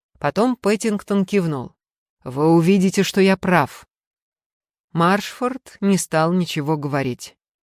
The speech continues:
Он покинул дом Пэттингтона и быстро зашагал по пустынной Хай-стрит к ратуше, гадая по дороге, что может означать столь внезапный поворот событий. И вдруг на углу, там, где ярко светил уличный фонарь,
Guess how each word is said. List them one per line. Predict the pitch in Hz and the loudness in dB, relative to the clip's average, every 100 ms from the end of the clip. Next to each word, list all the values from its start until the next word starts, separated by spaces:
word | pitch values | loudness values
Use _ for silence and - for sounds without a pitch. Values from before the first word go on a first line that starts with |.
| _ | _
Он | 202 190 | 0 2
покинул | 190 185 208 185 165 160 | 2 0 2 2 2 0
дом | 156 160 139 | 0 0 -2
Пэттингтона | 147 139 - 180 190 233 240 254 - _ _ | -4 -4 -2 -4 -4 -2 -2 -2 -6 _ _
и | 196 | -2
быстро | 170 220 - 208 | 2 2 2 0
зашагал | 180 175 - 170 190 202 | 0 0 0 0 0 0
по | 180 | -2
пустынной | 160 175 - 190 185 156 139 | -6 -8 -6 -2 -2 -2 -6
Хай-стрит | - 143 151 170 - 226 - | -6 -2 -2 -4 -6 -6 -4
к | 226 | -2
ратуше, | 220 208 147 - 139 | 0 0 -4 -8 -2
гадая | 156 170 175 | 0 2 0
по | 165 | 0
дороге, | 165 170 196 165 | 0 2 2 0
что | 151 - 214 | -6 -2 0
может | 180 165 139 - | 2 2 0 -4
означать | 147 151 151 226 214 | -6 -4 -4 -4 -4
столь | - 196 | 0 0
внезапный | 156 151 151 180 185 165 | 0 -4 -2 -2 -2 -6
поворот | 147 143 139 156 | -4 -4 -4 -6
событий. | - 156 135 123 - - _ _ _ | -6 -6 -6 -12 -16 -20 _ _ _
И | 170 | -6
вдруг | 139 247 - - - | 0 0 -2 -8 -2
на | 196 202 | 4 6
углу, | 180 156 185 277 - _ _ _ _ - | 4 2 0 0 -2 _ _ _ _ -2
там, | 220 | 0
где | 202 185 | 2 2
ярко | 185 185 - | 0 0 -4
светил | 156 160 165 175 151 | -10 -6 -6 -4 -4
уличный | 147 123 - 156 151 | -4 -8 -8 -6 -4
фонарь, | 208 247 311 | -2 0 0